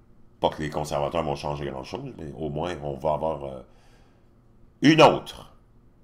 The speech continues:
direction dans certains secteurs de domaine de nos vies, euh, quotidiennes.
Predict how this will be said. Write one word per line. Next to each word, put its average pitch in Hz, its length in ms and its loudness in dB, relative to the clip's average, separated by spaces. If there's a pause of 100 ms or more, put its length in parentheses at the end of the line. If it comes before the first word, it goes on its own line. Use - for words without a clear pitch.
(300)
direction 95 920 -2 (760)
dans 95 240 -4
certains 101 520 -4 (640)
secteurs - 560 -4 (1120)
de 73 120 -6 (380)
domaine 80 380 -4
de 76 100 -6
nos 71 200 -4
vies, 69 360 -12
euh, - 40 -18 (180)
quotidiennes. - 500 -14